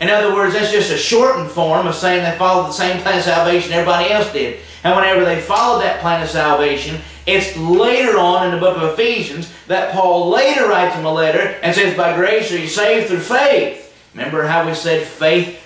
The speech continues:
was an encompassing thing? It was, it included a, all the acts.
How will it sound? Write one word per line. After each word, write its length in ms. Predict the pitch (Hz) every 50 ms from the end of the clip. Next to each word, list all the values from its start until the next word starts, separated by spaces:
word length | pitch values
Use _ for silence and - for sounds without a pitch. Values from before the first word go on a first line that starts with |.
| - -
was 300 | 135 147 147 143 143 -
an 120 | 143 139
encompassing 960 | 135 135 131 127 - 160 180 180 180 180 175 - - 175 175 180 180 175 175
thing? 640 | 170 175 175 180 180 180 185 185 190 196 202 - - - - - - - - -
It 200 | - 156 160 -
was, 340 | 147 151 151 147 143 139 -
it 200 | 147 160 156 160 156
included 680 | 151 - - 175 180 190 190 190 185 185 180 175 - -
a, 340 | 107 127 127 131 123 - - - - - _ _ -
all 340 | - 135 - - 180 175 -
the 160 | - - -
acts. 680 | 160 170 175 180 185 180 - - - - - - -